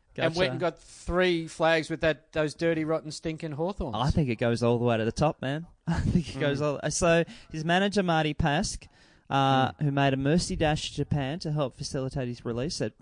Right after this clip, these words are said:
Speaker 2: Blake, uh, will discuss his in-, uh, incarceration at a later date. Uh,
Speaker 1: Do you think
Speaker 2: Pascal
Speaker 1: that comes out of his, uh, management fees? Like, does he go, "Oh, mate, you're paying for all this shit"?
Speaker 2: I do wonder. Like, I mean, I have a manager myself personally, and I'm like, if I ever got locked up overseas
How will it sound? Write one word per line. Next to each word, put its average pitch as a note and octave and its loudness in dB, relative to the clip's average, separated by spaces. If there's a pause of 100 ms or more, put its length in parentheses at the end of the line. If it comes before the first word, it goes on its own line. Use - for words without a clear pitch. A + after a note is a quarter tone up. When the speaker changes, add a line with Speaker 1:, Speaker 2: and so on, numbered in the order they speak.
(140)
Speaker 2:
Blake, B2 -6 (240)
uh, A#2 -4 (580)
will C3 -6
discuss - -8
his B2 -8
in-, C#3 -10 (120)
uh, - -8
incarceration B2 -2
at A2+ -2
a - -2
later A2+ -4
date. B2+ -4 (420)
Uh, A#2 -2
Speaker 1:
Do - 2
you - 4
think C#4+ 0
Speaker 2:
Pascal C#4+ 6
Speaker 1:
that - -2
comes G3+ 0
out E3 4
of E3 0
his, C#3+ -4
uh, C3 0
management C#3 -4
fees? D3 -2
Like, F3+ -2
does E3 -6
he F#3 0
go, C#3+ 0
"Oh, C3+ 0
mate, A2+ -8
you're C3 -8
paying B2 -2
for A2 -10
all A#2+ -2
this A2+ -6
shit"? - -14
Speaker 2:
I - 2
do F#4+ 6
wonder. C3 6
Like, A#2+ 0
I D3 -6
mean, F#3 2
I G3+ 4
have G#3 4
a G#2 2
manager G#2+ 2
myself G2 -4
personally, A#2 2
and G#2 -6
I'm A#2 -6
like, B2 -6 (120)
if E3 -4
I B3+ 4
ever C#3+ 2
got A2 -2
locked G#2 -2
up G#2+ 0
overseas G2+ -2